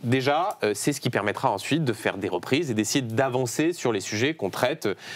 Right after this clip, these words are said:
euh, sur B F M T V. Ça, c'est le premier élément. Le deuxième élément, c'est d'essayer de pas s'ennuyer, donc, euh, de faire en sorte que le questionnement soit vif.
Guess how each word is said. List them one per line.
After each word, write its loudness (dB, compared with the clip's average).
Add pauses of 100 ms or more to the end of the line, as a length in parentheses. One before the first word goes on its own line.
(140)
euh, 2
sur 0
B 2
F -4
M 0
T 0
V. 0 (460)
Ça, 0
c'est 0
le -2
premier 2
élément. 0
Le 4
deuxième 2
élément, 0 (320)
c'est -2
d'essayer 0
de -10 (140)
pas 2
s'ennuyer, 0 (100)
donc, 0
euh, 2
de -2
faire 2
en 0
sorte 0
que 2
le 0
questionnement -2
soit 0
vif. 0